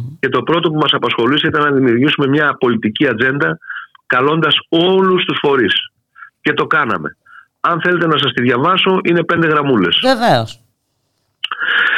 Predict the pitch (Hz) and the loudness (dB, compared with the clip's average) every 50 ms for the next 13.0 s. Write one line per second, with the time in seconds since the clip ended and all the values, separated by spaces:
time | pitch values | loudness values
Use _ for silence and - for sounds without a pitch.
0 | - - - - - - - _ _ _ _ - 147 143 135 147 139 156 156 151 | -4 -6 -8 -16 -20 -20 -20 _ _ _ _ -4 -2 -2 0 0 0 0 0 0
1 | 151 147 - 202 185 - 180 180 165 165 175 185 180 170 - - 165 151 - 160 | 0 0 0 -2 0 0 0 0 2 2 2 2 0 0 -2 -2 -2 -2 0 0
2 | 156 156 156 156 139 - - - - - _ _ _ _ _ _ - - 131 139 | 0 0 0 0 0 -2 -4 -8 -12 -14 _ _ _ _ _ _ -4 -2 0 2
3 | 156 165 175 180 180 170 185 175 165 - 165 156 151 143 - 139 120 - 165 180 | 2 2 2 2 2 2 2 0 0 0 0 0 0 0 0 -2 -2 -2 0 0
4 | 180 143 143 143 139 143 160 175 - - 170 165 151 - 160 151 147 143 139 110 | 0 0 0 0 0 2 2 0 0 0 -2 -2 0 0 0 0 0 0 0 0
5 | 98 85 - _ _ - - - - - _ _ - 139 135 139 147 160 175 185 | 0 -2 -6 _ _ -18 -18 -16 -18 -18 _ _ -4 -2 0 0 2 0 2 2
6 | 175 175 160 - 139 - - 170 160 160 - 131 113 104 101 98 95 95 90 85 | 0 0 0 -2 -2 -2 -2 -2 -2 0 0 0 0 0 2 2 2 2 2 0
7 | 80 - _ _ _ - - - - - 147 139 - 156 156 165 160 185 180 175 | -2 -4 _ _ _ -20 -16 -8 -4 -4 -2 -2 0 -2 -2 0 -2 -2 -4 -4
8 | 160 - - 135 - 131 110 - 170 175 170 175 - - 143 131 - - - - | -4 -4 -4 -4 -2 -4 -4 -2 -2 -2 -2 -2 -4 -2 -2 -2 0 -2 -2 -2
9 | - 120 - - 170 180 - - 170 - - _ _ - 151 139 135 123 131 131 | -4 -4 -2 -2 -2 -2 -2 -4 -4 -6 -6 _ _ -2 -2 0 0 0 -2 -2
10 | 123 117 104 85 - - _ _ _ _ _ _ - - - - - - - - | 0 0 0 -2 -2 -6 _ _ _ _ _ _ -20 -20 -20 -16 -12 -8 -4 -4
11 | - - - - 127 135 139 139 139 139 135 131 123 139 175 190 185 175 - 170 | -4 -4 -4 -4 -2 0 0 0 0 0 0 -2 0 0 0 2 2 0 0 0
12 | 170 175 165 - - - - - 139 120 - - - 78 - - - - - - | 0 0 0 -2 -4 -4 -2 0 0 0 0 -2 -4 -6 -6 -4 -6 -6 -6 -8